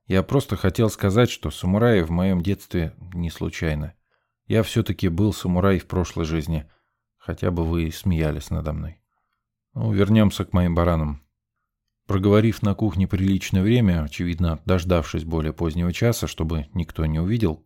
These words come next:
как они мамочку загружают в багажник, они зашевелились. Насильники отправились в спальню, где лежал труп,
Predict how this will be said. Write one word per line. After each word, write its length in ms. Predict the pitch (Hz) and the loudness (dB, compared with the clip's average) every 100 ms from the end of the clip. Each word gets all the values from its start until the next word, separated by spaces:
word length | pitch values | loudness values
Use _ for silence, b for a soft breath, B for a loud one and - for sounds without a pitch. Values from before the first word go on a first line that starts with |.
| _ | _
как 240 | - 92 87 | -10 -4 -2
они 180 | 87 | 0
мамочку 480 | 82 85 80 - - | 0 0 0 -4 -8
загружают 500 | 80 80 82 80 78 | -8 -4 -4 -2 -2
в 20 | |
багажник, 520 | 78 95 120 107 95 - _ _ _ | -2 0 0 0 -2 -6 _ _ _
они 240 | - 95 87 | -2 0 0
зашевелились. 760 | 80 - 85 82 76 82 - _ _ _ _ _ _ _ _ _ _ _ - | -2 -4 -4 -2 -4 -6 -12 _ _ _ _ _ _ _ _ _ _ _ -2
Насильники 480 | 90 - 151 123 107 | -2 2 2 2 2
отправились 520 | 98 113 113 104 - | 2 2 2 2 -2
в 80 | - | -10
спальню, 480 | - 107 101 85 | -4 0 2 2
где 180 | 78 80 | 0 -2
лежал 320 | 82 85 87 | 0 0 0
труп, 320 | 82 85 78 | 0 -2 -2